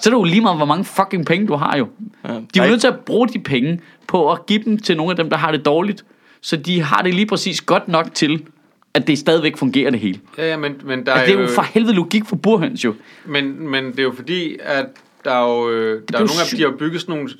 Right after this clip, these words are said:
Speaker 3: du ved, underjordiske siloer, hvor man kan være mange, ikke? Øh, hvor folk køber lejligheder i, som er sikret. Og så regner det jo med, at stort set alle andre bare udstiller sig selv, og så kan de ligesom føre det videre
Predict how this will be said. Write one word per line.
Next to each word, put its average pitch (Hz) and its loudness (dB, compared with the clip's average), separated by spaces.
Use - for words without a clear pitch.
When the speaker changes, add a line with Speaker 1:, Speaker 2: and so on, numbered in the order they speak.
Speaker 3:
du 123 -12
ved, 123 -6
underjordiske 131 -2
siloer, 143 -2
hvor 120 -2
man 123 -6
kan 113 -4
være 123 0
mange, 117 -4
ikke? 185 -12
Øh, 117 0
hvor 127 0
folk - -6
køber 131 -4
lejligheder 113 -4
i, 123 -4
som 123 -6
er 107 -4
sikret. 143 -2
Og 117 -8
så 135 -6
regner 143 0
det 147 -2
jo 131 0
med, 127 0
at 113 -2
stort - -6
set 127 -2
alle 117 0
andre 117 -2
bare 117 0
udstiller 127 -4
sig 104 -10
selv, 127 -4
og 117 -14
så 135 -6
kan 127 -6
de 123 -8
ligesom 127 -4
føre 120 -2
det 107 -6
videre 120 0